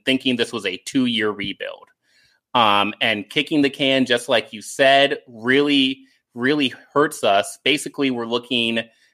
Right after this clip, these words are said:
at win now until twenty twenty-three. And in my opinion, winning now means, like, a couple playoff berths, but not making any real noise or having a chance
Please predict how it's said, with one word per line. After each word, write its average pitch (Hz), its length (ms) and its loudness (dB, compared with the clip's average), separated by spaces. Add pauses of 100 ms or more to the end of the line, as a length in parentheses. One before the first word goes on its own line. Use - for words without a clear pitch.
(140)
at 107 480 2 (120)
win 135 420 4
now 123 440 2
until 117 680 -2 (100)
twenty 123 400 -2
twenty-three. 113 1200 -8 (920)
And 127 440 4
in 135 240 4
my 143 180 6
opinion, 127 840 4
winning 127 340 4
now 117 520 2
means, 113 380 -6
like, 104 280 -2
a 131 80 -10
couple 117 320 -2
playoff 98 380 0 (140)
berths, 95 460 -4
but 104 200 -4 (100)
not 110 340 0
making 104 320 -6
any 101 220 -4
real 98 300 -2
noise 98 600 0 (540)
or 104 440 4
having 113 360 2
a - 20 -2
chance 101 380 -2